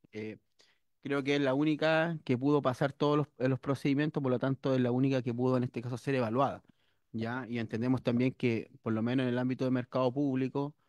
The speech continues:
cuando se licitan estos procesos, eh, hay equidad en todo el proceso.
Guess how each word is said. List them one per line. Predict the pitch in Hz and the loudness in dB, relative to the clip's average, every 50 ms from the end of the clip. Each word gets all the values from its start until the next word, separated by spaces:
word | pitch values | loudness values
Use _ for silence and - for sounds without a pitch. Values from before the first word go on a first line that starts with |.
| _ _ _ - | _ _ _ -8
cuando | - 113 110 107 | -6 -6 -4 -6
se | 104 - 127 | -6 -4 -4
licitan | 113 110 107 - - 151 147 147 139 139 143 143 - | -4 -4 -6 -4 -2 -2 0 0 0 0 0 -2 -2
estos | 113 135 - - 139 | -4 -6 -6 -6 -8
procesos, | - - 147 143 - - 151 143 - - 151 170 - - _ _ _ _ - | -6 -4 -6 -6 -4 -4 -6 -6 -4 -6 -8 -8 -10 -14 _ _ _ _ -8
eh, | - 113 - 104 - _ | -6 -4 -4 -4 -6 _
hay | - 135 143 151 151 165 170 170 170 _ _ _ _ _ _ _ _ _ | 2 4 4 4 4 2 0 -2 -6 _ _ _ _ _ _ _ _ _
equidad | - 135 127 - 123 123 120 131 143 170 185 - _ _ - | -2 -2 -2 -2 -2 -2 0 0 0 0 -2 -6 _ _ -6
en | - 127 117 | -6 -6 -4
todo | - 151 151 | -2 -2 -2
el | 156 156 | -2 -2
proceso. | - 135 143 135 - 214 - - - - | -2 -6 -6 -4 -4 -8 -8 -8 -14 -18